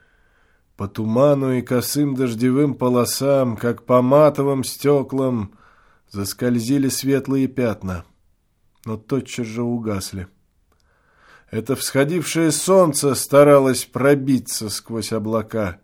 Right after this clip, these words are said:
и взглянуть на землю. "Да, и леса тоже", пробормотал Мелитон.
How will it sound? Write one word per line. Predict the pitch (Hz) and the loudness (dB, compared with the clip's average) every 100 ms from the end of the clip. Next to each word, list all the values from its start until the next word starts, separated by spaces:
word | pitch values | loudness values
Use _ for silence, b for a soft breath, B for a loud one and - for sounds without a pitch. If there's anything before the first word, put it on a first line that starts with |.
| _ _ _ - | _ _ _ -12
и | 95 | -10
взглянуть | 92 98 107 110 104 - | -8 -4 -4 -4 -6 -8
на | 98 101 | -8 -6
землю. | 95 104 92 85 - _ _ _ _ _ _ _ _ _ _ | -6 -6 -6 -10 -14 _ _ _ _ _ _ _ _ _ _
"Да, | 85 95 110 127 131 123 _ _ _ _ _ | -10 -6 -4 -4 -8 -14 _ _ _ _ _
и | - 117 | -8 -4
леса | 131 147 - - 127 113 | -2 -2 -4 -4 -2 -4
тоже", | 117 160 139 107 98 92 _ _ _ _ | -4 -4 -2 -4 -6 -8 _ _ _ _
пробормотал | - 104 95 107 104 110 110 117 98 | -8 -6 -4 -4 -2 -2 -2 -2 -2
Мелитон. | 101 107 110 110 110 101 92 85 | -2 -2 -2 -4 -6 -6 -6 -10